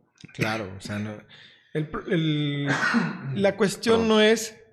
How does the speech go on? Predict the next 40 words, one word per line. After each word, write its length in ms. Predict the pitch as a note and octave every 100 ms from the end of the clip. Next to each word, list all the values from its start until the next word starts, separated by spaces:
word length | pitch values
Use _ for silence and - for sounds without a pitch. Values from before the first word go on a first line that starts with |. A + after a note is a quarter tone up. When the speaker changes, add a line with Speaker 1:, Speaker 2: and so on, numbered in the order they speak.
| _ _
Speaker 1:
si 440 | - - F#3 F3
las 220 | D#3+ C#3 -
criptomonedas 1300 | E3+ C#3+ - C#3 C3 C#3 D3 D#3 D3+ - - - -
o 180 | B2+
si 580 | B2 - C3 A#2+ G#2+ G#2
el 140 | A#2+ A#2+
mundo 260 | C3+ C#3
de 60 | C#3
los 180 | C3 -
activos 260 | C#3 C3+
digitales, 600 | C3 B2 B2 A#2+ A#2+ - - - _ _ _ _ _ _
eh, 300 | - A#2+ B2 - - - _
por 140 | B2+
activos 280 | A#2 C#3 C#3+
digitales 320 | C3 B2+ C3 B2+
me 100 | A#2+
refiero 320 | A2+ A#2+ A2
a 40 |
N 100 | A2
F 80 | A2
Ts, 400 | A#2 A#2 A2+ A#2
daos 640 | A2+ A2 G#2+ G#2 - - _ _ _ _ -
y 140 | E3+
cualquier 360 | - G#2+ - A#2
criptomoneda, 560 | B2 B2 A2+ A2+ A#2+ - _ _ _ _ _ _ _ _ _ _ _ _
eh, 80 | C#3
va 560 | C3 C3+ C3+ D3 C#3+ -
a 200 | C3+ B2
interactuar 600 | B2 C3+ A#2+ - C3+ C3
con 140 | D#3 D3
nuestro 280 | C3+ -
mundo 340 | B2 D3+ D#3+ D3+
o, 440 | C#3 A#2+ A2+ -
o 40 | A2+
va 120 | A#2
a 40 |
ser 220 | A#2 C3 B2+
parte 380 | C3 A#2 C3+
del, 400 | A#2+ G#2+ F#2+ -
del, 320 | A2+ G2+ F#2+